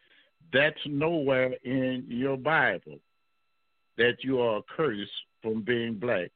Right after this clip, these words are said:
Now, now, as I was studying, and last week I was studying about, I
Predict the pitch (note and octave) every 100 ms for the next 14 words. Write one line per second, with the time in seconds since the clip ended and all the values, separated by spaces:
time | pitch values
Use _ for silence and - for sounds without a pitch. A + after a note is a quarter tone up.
0 | _ - - - C#3+ B2+ C#3+ C#3 B2+ D#3+
1 | F#3 E3+ D#3+ D3+ C3 - F#3 F3+ D#3+ C3+
2 | A#2+ C#3 D#3 D3 C#3+ C#3+ C#3 B2 A#2+ A2
3 | - - D3 C#3 A2+ G#2 F#2+ A#2 A2+ G#2+
4 | G#2+